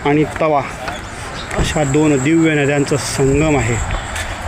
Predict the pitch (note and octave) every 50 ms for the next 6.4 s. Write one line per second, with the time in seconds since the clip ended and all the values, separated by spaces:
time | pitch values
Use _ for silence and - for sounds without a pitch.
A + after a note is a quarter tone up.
0 | - - - - - - - - - - - C#3 D3 D#3 D#3 D3 - - D#3+ D3+
1 | D3 D3 D3 - - - D3 C#3+ C#3+ C#3+ C#3+ C#3 C3+ C3 - - - - - -
2 | - - - - - - - - - - - - - A4+ A4+ - - - - -
3 | - - - - - - - - - - - - - D3 D3 C#3+ C#3+ C#3 - -
4 | - - - - - - - - - - - - - - - - - - - D#3+
5 | D#3+ D#3+ D#3 D#3+ D#3 - E3 D#3 D#3 D3+ D3 C#3+ C#3 C#3 D3 D3 D3+ D3 D3 D3+
6 | D3+ D3+ D3+ C#3+ - D3 D3